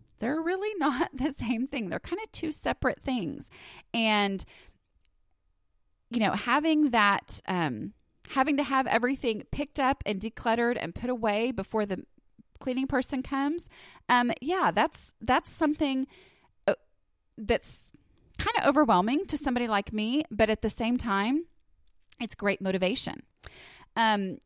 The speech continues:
and let me just kinda share a little bit where I am. I made a really exciting announcement this week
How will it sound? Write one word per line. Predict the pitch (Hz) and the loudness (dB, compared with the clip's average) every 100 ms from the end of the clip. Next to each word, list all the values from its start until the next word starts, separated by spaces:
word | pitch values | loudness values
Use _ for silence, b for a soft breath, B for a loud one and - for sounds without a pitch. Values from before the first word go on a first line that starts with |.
| _ | _
and | 240 247 247 - | 0 2 0 -2
let | 302 | 0
me | 392 | 0
just | 370 | -2
kinda | - 262 220 | -2 0 0
share | 214 208 180 | 0 0 2
a | |
little | 180 175 | 0 0
bit | 165 | -2
where | 175 160 | -2 -4
I | - 339 | -2 0
am. | 175 139 220 339 | 0 0 0 0
I | 220 226 311 - | -2 -4 -4 -4
made | 214 226 | -4 -4
a | |
really | 214 175 226 | -4 -6 -6
exciting | - - 175 220 | -8 -6 -4 0
announcement | 294 196 - - - | 0 0 -4 -10 -8
this | - 170 | -8 -8
week | - 247 | -8 -10